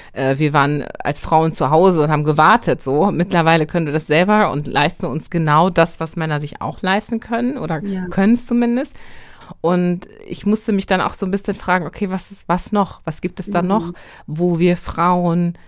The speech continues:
Speaker 1: Dinge tun, die wir ruhig Männern überlassen können,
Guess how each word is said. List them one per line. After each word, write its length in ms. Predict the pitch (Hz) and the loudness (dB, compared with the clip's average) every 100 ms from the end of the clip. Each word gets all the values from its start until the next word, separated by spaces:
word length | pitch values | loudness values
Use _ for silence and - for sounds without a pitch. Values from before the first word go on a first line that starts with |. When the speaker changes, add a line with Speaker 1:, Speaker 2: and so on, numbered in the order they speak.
| - - - | -20 -12 2
Speaker 1:
Dinge 320 | 208 247 202 | 6 6 4
tun, 640 | - 185 165 156 170 214 - - _ - - | 0 -6 -4 -4 -4 -6 -10 -20 _ -20 -4
die 180 | 190 180 | 0 0
wir 140 | 180 | 0
ruhig 380 | 175 185 302 - | 0 4 4 4
Männern 340 | 214 254 302 - | 2 2 2 0
überlassen 680 | 170 160 147 143 151 165 147 | 0 0 0 0 -2 -6 -6
können, 540 | - 135 131 170 269 | -2 -2 -2 -2 -4